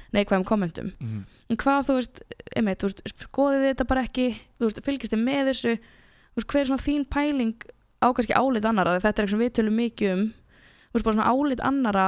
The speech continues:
Speaker 1: og þú ert með svo góðar svona pælingar í kringum það og mér er svo margir þurfa að heyra það, sko.
Speaker 2: Mhm.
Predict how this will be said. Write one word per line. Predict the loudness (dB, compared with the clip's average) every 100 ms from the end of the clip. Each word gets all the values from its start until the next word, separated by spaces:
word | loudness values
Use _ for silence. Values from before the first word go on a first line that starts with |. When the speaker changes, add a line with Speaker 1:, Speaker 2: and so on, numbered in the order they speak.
| 2
Speaker 1:
og | 0
þú | 0
ert | 0
með | 0
svo | 0
góðar | 0 2 0 0
svona | 0
pælingar | 0 0 0
í | 0
kringum | -2 0 0
það | 2 0
og | -4 -14 -18 -8 -2
mér |
er | 0
svo | 2
margir | 0 -2 -2 0
þurfa | 2 2
að | 2
heyra | 0 0
það, | 0 -2
sko. | -4
Speaker 2:
Mhm. | -4 -6